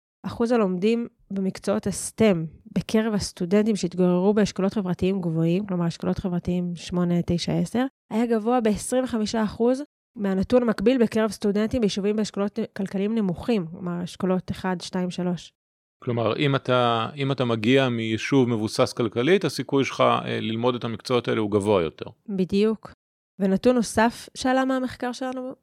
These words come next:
Speaker 1: מראה שהסיכוי של צעיר שמגיע מאשכולות תשע ועשר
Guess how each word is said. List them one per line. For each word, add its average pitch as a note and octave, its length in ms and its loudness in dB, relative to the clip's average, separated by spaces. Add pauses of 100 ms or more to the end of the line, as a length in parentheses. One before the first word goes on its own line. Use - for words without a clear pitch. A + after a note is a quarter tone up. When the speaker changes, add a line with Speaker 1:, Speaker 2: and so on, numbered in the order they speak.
(140)
Speaker 1:
מראה A3+ 440 0
שהסיכוי G3 460 -4
של A#3+ 140 0
צעיר G3 420 0
שמגיע E3+ 440 0
מאשכולות F#3 480 -2
תשע G3 260 -2
ועשר F3 340 -2